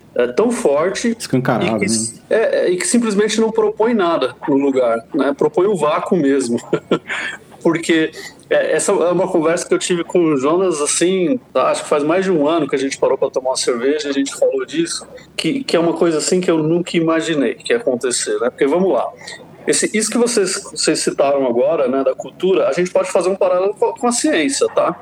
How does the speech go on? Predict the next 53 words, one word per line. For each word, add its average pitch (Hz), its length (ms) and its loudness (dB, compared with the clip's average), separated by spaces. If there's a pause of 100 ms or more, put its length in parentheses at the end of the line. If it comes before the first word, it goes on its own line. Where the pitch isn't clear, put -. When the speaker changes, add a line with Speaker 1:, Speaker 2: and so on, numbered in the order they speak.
(380)
Speaker 1:
O, 135 360 -2
o 147 40 0
mesmo 208 280 2
desmonte 185 440 2
que - 60 -16
tá 143 80 2
acontecendo 135 480 0
na 120 100 0
cultura, 160 600 0 (260)
tá 147 120 2
acontecendo 160 340 0
na 170 80 2
ciência 175 400 0
e - 20 0
na 190 80 2
pesquisa. 139 540 -2 (160)
Mas 170 180 2
o, 190 80 4
o 190 160 0
que, - 220 -2
o 185 100 0
que, 220 160 -2
o 196 80 0
que 240 140 0
que 240 100 -2
deixa 214 280 0
a - 20 2
gente, 190 320 0
assim, 180 260 0
de, 170 280 -2
de 156 180 -6
cabelo 165 400 0
em 147 100 -2
pé 170 300 0
quando 147 160 -2
a 143 40 0
gente 135 300 -4
pensa 160 480 0 (300)
é 143 80 2
a 151 60 2
grande 170 300 0
ironia, 165 400 2
porque 165 380 0 (100)
quando 156 180 2
a - 20 0
gente 175 240 0
fala 139 320 2
de, 131 220 -2
de 127 120 -4
lei 151 160 2
de 156 100 -8
incentivo 135 480 -2
cultural, 135 640 -2